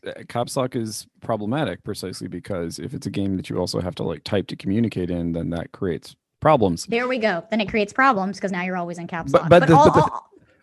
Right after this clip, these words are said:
Speaker 1: okay, but I, I'll use a different example of, of one that people find perfectly acceptable, which is sort of like the classic, like, numlock problem. And this was true especially of, of, like, older, um, P C games where,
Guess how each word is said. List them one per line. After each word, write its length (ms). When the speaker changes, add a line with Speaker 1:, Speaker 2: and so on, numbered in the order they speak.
Speaker 1:
okay, 180
but 140
I, 160
I'll 220
use 160
a 40
different 260
example 400
of, 180
of 160
one 220
that 160
people 240
find 260
perfectly 340
acceptable, 540
which 200
is 80
sort 120
of 120
like 180
the 80
classic, 600
like, 140
numlock 560
problem. 520
And 120
this 120
was 140
true 340
especially 520
of, 100
of, 180
like, 200
older, 540
um, 320
P 160
C 200
games 460
where, 380